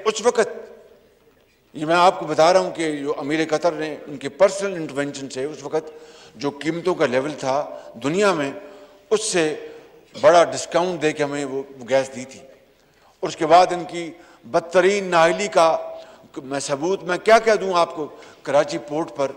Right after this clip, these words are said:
जो terminals हैं वो नाकाफ़ी हैं, Gas अगर available हो भी जाए बाहर से, इस वक्त तो available नहीं है। सारा का सारा यूरोप ख़रीद रहा है, क्योंकि रशिया की gas के ऊपर पाबंदियाँ यूरोप ने ख़ुद आयद कर दी हैं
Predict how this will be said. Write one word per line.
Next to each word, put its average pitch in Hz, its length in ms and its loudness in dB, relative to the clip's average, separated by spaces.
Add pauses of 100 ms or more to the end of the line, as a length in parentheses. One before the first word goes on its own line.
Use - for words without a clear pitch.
(400)
जो 131 80 -6
terminals 147 540 -2
हैं 135 120 -4
वो 139 160 -4
नाकाफ़ी 147 460 -2
हैं, 135 200 -12 (920)
Gas 139 340 6
अगर 151 200 -2
available 147 540 -4 (380)
हो 143 100 2
भी 202 100 2
जाए 160 320 6 (880)
बाहर 127 340 4
से, 135 280 -6 (100)
इस 139 120 -10
वक्त 151 240 -8
तो 170 80 2
available 196 420 0
नहीं 190 160 -4
है। 180 100 -6
सारा 175 340 4
का 170 120 -4
सारा 156 380 0 (400)
यूरोप 147 380 2
ख़रीद 160 260 -6
रहा 160 100 2
है, 156 60 2
क्योंकि 135 560 -6 (460)
रशिया 143 320 0
की 147 120 -10
gas 143 280 2
के 151 100 -8
ऊपर 139 140 -6
पाबंदियाँ 135 580 -6 (320)
यूरोप 139 340 -2
ने 135 60 -6
ख़ुद 147 200 -6
आयद 139 180 -2
कर 131 140 -8
दी 135 200 -14
हैं 117 120 -14